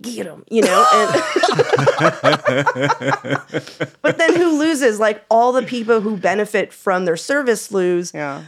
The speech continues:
Speaker 1: But it's like, yeah, 'cause it's being mismanaged. And then also, who also loses?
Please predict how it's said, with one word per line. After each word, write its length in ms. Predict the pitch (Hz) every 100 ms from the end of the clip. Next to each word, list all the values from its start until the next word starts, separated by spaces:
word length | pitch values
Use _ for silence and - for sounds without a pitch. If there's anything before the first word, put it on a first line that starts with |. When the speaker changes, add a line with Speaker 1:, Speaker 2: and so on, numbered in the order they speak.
| _ -
Speaker 1:
But 140 | 247
it's 160 | 240 240
like, 180 | 240 240
yeah, 160 | 269
'cause 160 | 254 196
it's 140 | 196
being 260 | - 233 226
mismanaged. 960 | 185 - 196 190 269 220 165 175 175 - _ - 214
And 160 | 233
then 80 | 254
also, 320 | 262 269 269
who 140 | 233 247
also 220 | 277 269
loses? 300 | 214 190